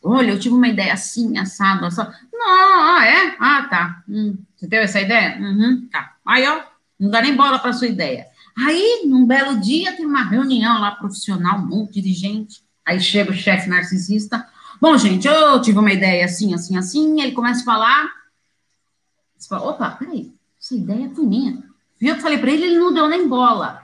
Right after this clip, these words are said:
tá? Então, os narcisistas têm essa característica. Isso acontece também com a mãe narcisista, né? De se apropriar dos créditos dos outros, das ideias dos outros, tá? Porque ele quer sempre, lembra? Tá por cima, ser super valorizado. Então, ele vai se apropriar sim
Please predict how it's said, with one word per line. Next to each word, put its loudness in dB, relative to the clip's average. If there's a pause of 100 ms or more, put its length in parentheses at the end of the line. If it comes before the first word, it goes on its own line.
(260)
tá? -2
Então, 0
os 0
narcisistas 0
têm 0
essa -2
característica. -6
Isso 0
acontece -4
também -2
com -4
a 2
mãe -2
narcisista, -4
né? -12 (220)
De -4
se -4
apropriar 2
dos -6
créditos 0
dos -4
outros, -8
das -4
ideias -4
dos -14
outros, -20
tá? -12 (420)
Porque -8
ele 0
quer 0
sempre, 2
lembra? 0
Tá -8
por -4
cima, -2 (260)
ser -16
super -4
valorizado. -2
Então, -6
ele -2
vai -2
se -6
apropriar -4
sim -4